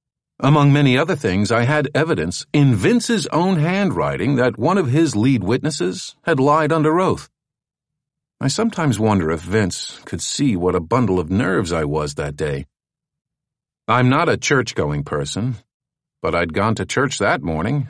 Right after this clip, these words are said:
and said a little prayer. My mom always told me I should pray when I need help,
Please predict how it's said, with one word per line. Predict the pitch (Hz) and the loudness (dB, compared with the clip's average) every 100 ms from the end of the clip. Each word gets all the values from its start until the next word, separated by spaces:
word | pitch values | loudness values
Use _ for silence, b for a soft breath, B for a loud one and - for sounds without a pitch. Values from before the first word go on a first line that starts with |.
| - | -10
and | 90 90 | -8 -6
said | - 127 | -2 0
a | 131 | 2
little | 143 147 | 2 0
prayer. | 147 165 170 73 - _ _ _ _ _ _ _ _ _ _ | -2 -2 0 -2 -8 _ _ _ _ _ _ _ _ _ _
My | 127 151 | 2 4
mom | 156 196 196 | 4 4 4
always | 151 123 110 - | 4 4 2 0
told | - 110 104 73 | -2 0 0 -2
me | 69 76 B B B | -6 -8 B B B
I | 82 | -10
should | - 85 - | -8 -10 -8
pray | - 180 175 | -2 2 2
when | 135 123 | 2 2
I | 117 117 | 2 2
need | 104 95 | 2 0
help, | 80 65 | -2 -6